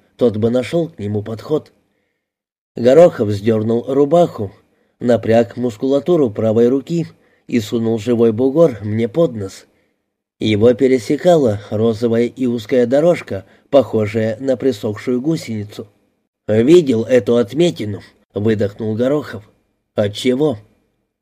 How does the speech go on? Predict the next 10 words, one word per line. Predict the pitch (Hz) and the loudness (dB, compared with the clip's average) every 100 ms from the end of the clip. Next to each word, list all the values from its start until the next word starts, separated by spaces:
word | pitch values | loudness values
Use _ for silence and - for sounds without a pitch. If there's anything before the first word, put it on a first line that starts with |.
| _ _ - | _ _ -2
Висячин | 113 131 131 175 165 - 110 107 | 2 2 2 4 2 2 -6 -2
пальнул | 120 120 123 | -2 0 0
в | 117 - | -2 0
утку, | 180 120 113 101 _ _ | 0 -2 -10 -12 _ _
севшую | - 127 101 - 113 | -2 0 0 -2 0
рядом | 117 110 113 | 0 0 -4
со | 107 139 | -4 -4
мной, | 147 160 120 - _ _ | -2 -6 -8 -14 _ _
хотел | - 117 113 107 | -2 -2 0 0
опередить. | 110 120 123 127 147 117 | -2 -2 -2 -2 -4 -10